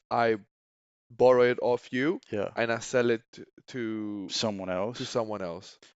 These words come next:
Speaker 2: And then when, you're hoping that the price goes down,
Speaker 1: And then I
Speaker 2: so you
Speaker 1: buy
Speaker 2: can
Speaker 1: it
Speaker 2: buy
Speaker 1: back.
Speaker 2: it back and give it to me, and then you just pay me a fee for borrowing the stock.
Speaker 1: Okay. But how do you <laughs> reach a hundred and sixty percent of it? So
Speaker 2: I
Speaker 1: how
Speaker 2: actually don't know.
Speaker 1: would that be like,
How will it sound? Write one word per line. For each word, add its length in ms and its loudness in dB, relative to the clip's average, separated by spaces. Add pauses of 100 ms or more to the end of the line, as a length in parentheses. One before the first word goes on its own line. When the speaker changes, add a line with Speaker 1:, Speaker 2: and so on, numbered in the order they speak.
(120)
Speaker 2:
And 160 2
then 240 2
when, 180 -4
you're 220 -4
hoping 320 -4
that 100 -6
the 60 -6
price 280 0
goes 220 -6
down, 380 -4 (100)
Speaker 1:
And 100 -10
then 140 -4
I 100 -4
Speaker 2:
so 100 2
you 20 4
Speaker 1:
buy 60 4
Speaker 2:
can 100 4
Speaker 1:
it 40 -2
Speaker 2:
buy 140 10
Speaker 1:
back. 120 6
Speaker 2:
it 40 -10
back 320 4
and 100 -6
give 160 -2
it 100 -10
to 100 -10
me, 340 -6
and 160 -4
then 140 0
you 180 -8
just 260 -8
pay 160 -2
me 200 -8
a 40 -8
fee 260 -12
for 500 -12 (240)
borrowing 380 -6
the 100 -16
stock. 260 -14 (420)
Speaker 1:
Okay. 380 -4 (540)
But 120 2
how 320 2
do 80 -2
you 180 6
<laughs> 0 -
reach 300 0
a 100 -6
hundred 460 -2
and 100 -2
sixty 260 -6
percent 380 -6
of 140 -4
it? 100 -2
So 180 0
Speaker 2:
I 220 6
Speaker 1:
how 160 6 (100)
Speaker 2:
actually 400 4
don't 280 0
know. 320 -6
Speaker 1:
would 160 0
that 180 4
be 140 2
like, 180 4